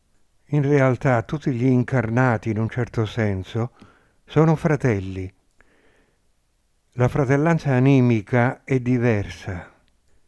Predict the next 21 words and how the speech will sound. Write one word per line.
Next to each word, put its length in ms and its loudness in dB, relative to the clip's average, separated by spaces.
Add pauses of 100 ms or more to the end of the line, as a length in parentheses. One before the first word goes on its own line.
(840)
Vi 120 2
è 100 2
chiaro 320 2
il 120 0
concetto 540 -2
di 160 -2
coscienza? 920 -2 (720)
La 140 -4
fratellanza 760 -2
animica 540 2
è 140 4
la 300 2
stessa 720 -4
coscienza 920 -4 (760)
che 160 0
si 160 -4
incarna 420 -2
in 160 4
più 240 -2
corpi 680 -2 (400)
contemporaneamente, 1700 2